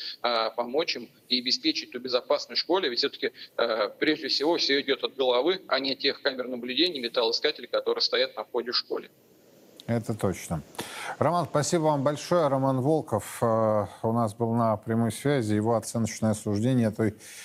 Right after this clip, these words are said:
Speaker 2: трагедии, которая разыгралась в одной из, сегодня в одной из гимназий Брянска. Вы знаете, вот завершая программу, я хочу следующее сказать. Знаете, э, чего я опасаюсь? Я опасаюсь опять вот этого сотрясания воздуха, которое у нас будет обязательно.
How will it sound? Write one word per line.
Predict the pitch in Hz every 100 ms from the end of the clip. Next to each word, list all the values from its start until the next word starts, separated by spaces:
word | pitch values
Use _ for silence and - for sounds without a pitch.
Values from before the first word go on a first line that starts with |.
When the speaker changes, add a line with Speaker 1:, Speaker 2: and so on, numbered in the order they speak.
| - -
Speaker 2:
трагедии, | 120 120 131 120
которая | 107 110 117 110 107
разыгралась | 104 110 110 127 120 107 - -
в | 107
одной | 107 107 113
из, | 101 -
сегодня | - 113 104 104
в | 101
одной | 107 104 107
из | 92
гимназий | 113 113 110 101
Брянска. | 98 139 156 -
Вы | 107
знаете, | 120 180 - 107
вот | 101
завершая | 95 113 120 - 135
программу, | - 123 160 160
я | 110
хочу | - 127
следующее | 117 101 - -
сказать. | - - 120 101 - - - - - - -
Знаете, | 165 190 156 110 104
э, | 113 113 110 107 - - _ _ -
чего | - 123 143
я | 127
опасаюсь? | 113 113 - 87 80 - - _ _ _ - - - _ -
Я |
опасаюсь | 127 147 - 151 -
опять | 131 127 101
вот | 110 110
этого | 113 110
сотрясания | 107 104 110 113 117 110 113
воздуха, | 160 170 123 - 82
которое | - 95 98
у | 95
нас | 101
будет | 95 95 90
обязательно. | 87 95 95 - 85 76